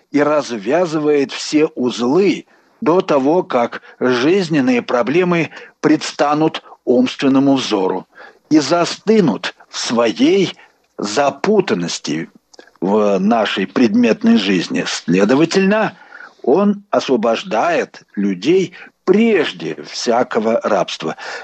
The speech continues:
Это, конечно, то, что я говорю, аллегория, намек на, э,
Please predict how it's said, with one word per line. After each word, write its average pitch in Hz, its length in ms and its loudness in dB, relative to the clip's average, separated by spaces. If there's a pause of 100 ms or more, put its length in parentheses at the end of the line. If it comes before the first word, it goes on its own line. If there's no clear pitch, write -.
(260)
Это, - 220 2
конечно, 127 600 0 (360)
то, 123 120 2
что 123 160 -2
я 117 180 2
говорю, 113 500 0 (320)
аллегория, 127 560 2
намек 294 600 0
на, 123 540 0
э, 107 460 -2